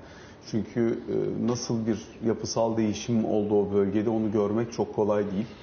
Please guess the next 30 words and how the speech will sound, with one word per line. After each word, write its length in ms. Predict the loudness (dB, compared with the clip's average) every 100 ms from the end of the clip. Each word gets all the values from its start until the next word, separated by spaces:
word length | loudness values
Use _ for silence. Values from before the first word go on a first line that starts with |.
| -18 -16 -18 -6
İnsanların 520 | -2 0 0 0 0 2
önemli 360 | 2 2 2
bir 160 | 0 2
bölümü 340 | 2 2 2
bölgeden 460 | 2 4 2 0 -2 -2
tasfiye 400 | -6 -4 0 0
edildi. 320 | 0 -2 0
Bölgedeki 520 | 0 2 0 0 -4
iş 160 | -6 -2
dünyası 380 | 0 0 -2
temsilcileriyle 760 | -4 -4 -4 -4 0 0 2 0
de 120 | -2
konuştuğumuzda 760 | -2 -4 -4 -2 -2 -2 -6 -8 -10 -18 -20 -20 -12
yani 120 | -10 -10 -8 0
fabrikalar 560 | 0 0 -2 -2 0
yıkılmadı 460 | -2 -2 0 0 0
ama 180 | -4 0
çalışacak 520 | 0 0 0 0 0
insan 260 | -2 -2
yok 200 | -2 -2 -4 -6
şu 80 |
an 100 | -4
itibariyle. 720 | -4 -6 -2 -2 -2 -4 -6 -8 -12 -18 -18 -20 -6
Çünkü 440 | -4 -2 0 0 2
bölge 240 | 2 2
halkının 440 | 0 0 0 0 2
bir 140 | 0
kısmı 280 | -4 -4 -4
başka 280 | -4 -4 -6
şehirlerde. 640 | -4 -2 -2 -2 -4 -8